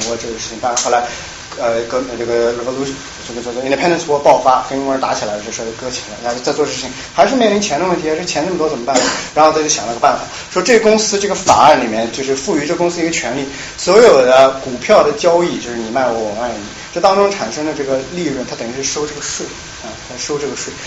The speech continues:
从股票的银行的这个交易当中来提税，然后来为这个公司来提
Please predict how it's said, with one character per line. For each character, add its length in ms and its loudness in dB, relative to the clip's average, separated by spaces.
从 360 2
股 120 -4
票 180 4
的 160 2
银 160 -2
行 200 0
的 160 0
这 80 -10
个 160 -4
交 240 6
易 140 -2
当 180 -2
中 240 -6
来 220 -2
提 200 -4
税， 240 -2
然 140 -4
后 120 0
来 240 4
为 160 4
这 80 -2
个 80 0
公 180 -6
司 160 -6
来 140 -4
提 240 -10